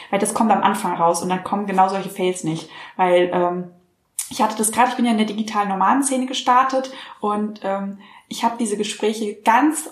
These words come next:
häufig gerade mit diesen Großen in dieser Szene geführt. Ähm, zum Beispiel eine Conny Besalski, mit der hatte ich mich unterhalten. Die saß, ich saß am Ende der Welt und hab mein Ziel erreicht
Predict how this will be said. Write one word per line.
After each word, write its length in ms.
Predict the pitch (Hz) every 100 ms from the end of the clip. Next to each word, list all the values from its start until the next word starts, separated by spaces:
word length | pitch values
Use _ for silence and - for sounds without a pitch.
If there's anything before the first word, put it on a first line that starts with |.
| -
häufig 400 | 254 254 254 -
gerade 220 | - 240 254
mit 120 | 240
diesen 160 | 226 226
Großen 480 | 220 240 254 254
in 120 | 196 202
dieser 200 | 202 196
Szene 400 | - 220 214 208
geführt. 540 | - - 208 214 - - - -
Ähm, 240 | 202 208 -
zum 120 | 214
Beispiel 180 | - 214
eine 80 |
Conny 160 | 220 214
Besalski, 420 | 208 196 190 -
mit 80 | 226
der 80 | 208
hatte 120 | 214
ich 60 | 220
mich 140 | 220
unterhalten. 640 | 214 214 214 202 202 220 - -
Die 60 | 202
saß, 200 | 208 -
ich 60 |
saß 320 | - 208 226 -
am 100 | 202
Ende 200 | 226 208
der 160 | 185
Welt 320 | 202 208 254
und 100 | -
hab 160 | 214 220
mein 140 | 208
Ziel 220 | 190 214 196
erreicht 440 | 190 190 240